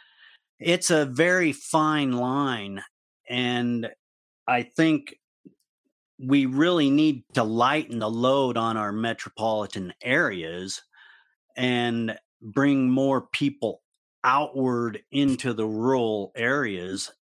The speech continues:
and learn how to be less dependent on the ease of living that we have created. So, yes, like you stated,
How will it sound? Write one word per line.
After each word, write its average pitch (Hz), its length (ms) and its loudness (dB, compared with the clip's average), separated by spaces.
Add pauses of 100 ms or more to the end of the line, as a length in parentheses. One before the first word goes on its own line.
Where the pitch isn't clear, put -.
(160)
and 127 580 -2 (1300)
learn 160 400 2
how 156 640 0 (140)
to 113 480 -4 (120)
be 127 180 0
less 117 540 -4
dependent 113 760 -4 (140)
on 110 400 -2
the 101 160 -6 (160)
ease 127 560 4
of 95 160 -4
living 104 560 -2
that 95 180 -6
we 110 240 -2
have 120 400 -4
created. 107 800 -2 (920)
So, 127 560 4
yes, 135 500 0
like 135 320 0
you 180 180 2
stated, 139 640 0